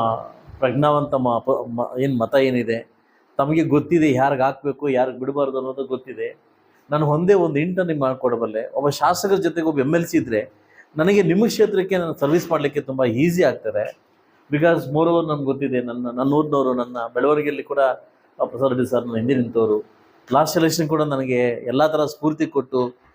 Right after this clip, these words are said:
ಎಲ್ಲ ಥರ ಐಡಿಯಾಸ್ ಕೊಟ್ಟು ಅವರು ಎಕ್ಸಿಕ್ಯೂಟ್ ಮಾಡಿದವರು. ಇವತ್ತು ನಾನು ನಿಮ್ಮ ಶಾಲೆಗೆ ಬಂದು ಒಬ್ಬ ಶಾಸಕನಾಗಿ ಓಟ್ ಕೇಳಕ್ಕೆ ಬಂದಿದ್ದೀನಿ. ಅದು ಬಿಟ್ಟು ಒಬ್ಬ ಈ ಒಂದು ಶಾಲೆಯ ಅಭಿನವ ಒಂದು ಸಂಬಂಧ ಇರ್ತಕ್ಕಂಥ ಒಂದು ವ್ಯಕ್ತಿ ಬಂದು ನಿಮ್ಮನ್ನ ಓಟ್ ಕೇಳಕ್ಕೆ ಬಂದಿದ್ದೀನಿ.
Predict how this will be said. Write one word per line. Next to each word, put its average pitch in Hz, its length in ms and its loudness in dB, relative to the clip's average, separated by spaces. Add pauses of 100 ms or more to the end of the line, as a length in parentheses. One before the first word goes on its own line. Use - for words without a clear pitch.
(240)
ಎಲ್ಲ 120 180 4
ಥರ 160 160 2
ಐಡಿಯಾಸ್ 147 320 0
ಕೊಟ್ಟು 131 480 -2
ಅವರು 123 480 0
ಎಕ್ಸಿಕ್ಯೂಟ್ 127 400 -2
ಮಾಡಿದವರು. 107 440 -8 (500)
ಇವತ್ತು 135 220 0
ನಾನು 139 240 0
ನಿಮ್ಮ 147 320 0
ಶಾಲೆಗೆ 151 420 0
ಬಂದು 151 240 0
ಒಬ್ಬ 135 120 0
ಶಾಸಕನಾಗಿ 139 640 -2
ಓಟ್ 127 280 0
ಕೇಳಕ್ಕೆ 127 240 0
ಬಂದಿದ್ದೀನಿ. 113 500 -6 (480)
ಅದು 135 140 2
ಬಿಟ್ಟು 160 680 2
ಒಬ್ಬ 135 200 -2 (420)
ಈ 156 160 4
ಒಂದು 156 360 2
ಶಾಲೆಯ 165 380 2
ಅಭಿನವ 180 380 2
ಒಂದು 175 120 -4
ಸಂಬಂಧ 180 380 -4
ಇರ್ತಕ್ಕಂಥ 160 380 -6
ಒಂದು 147 200 -6
ವ್ಯಕ್ತಿ 143 260 -6
ಬಂದು 156 340 -6 (360)
ನಿಮ್ಮನ್ನ 151 220 0
ಓಟ್ 143 340 -2
ಕೇಳಕ್ಕೆ 139 260 -2
ಬಂದಿದ್ದೀನಿ. 113 460 -10